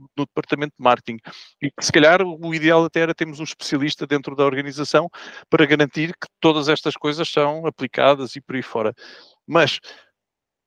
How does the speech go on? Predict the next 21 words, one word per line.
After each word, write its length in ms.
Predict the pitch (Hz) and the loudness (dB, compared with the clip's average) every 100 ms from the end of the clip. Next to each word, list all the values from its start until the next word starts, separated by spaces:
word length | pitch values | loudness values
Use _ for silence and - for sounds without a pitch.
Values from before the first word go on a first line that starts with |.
| _ | _
para 140 | - 151 | 2 2
tomar 240 | 156 175 | 2 2
esta 220 | 175 - | 2 -2
decisão 580 | 156 - - 127 143 143 | -8 -8 -8 0 0 0
de 120 | 135 120 | -6 -10
design, 500 | 127 120 117 117 165 _ _ _ _ - | -6 -2 0 -2 -6 _ _ _ _ -14
não 120 | - | -6
é? 100 | 120 | -6
De 140 | 139 - | -6 -2
repente 380 | 139 - 160 | 2 4 2
temos 240 | 139 147 156 | 0 -6 -6
de 80 | 139 | -6
impactar 680 | - 156 - - 147 143 | 0 -2 -2 -4 2 2
aqui 240 | 131 - 123 | 0 -6 -2
vários 480 | 127 127 120 - | 2 2 -2 -8
departamentos 680 | - - 120 127 123 135 - | -6 -4 -2 -2 -4 -6 -6
e 60 | 135 | -4
temos 220 | 143 123 | -4 -4
de 80 | 131 | 0
ir 40 | |
lá 220 | 135 135 | 2 2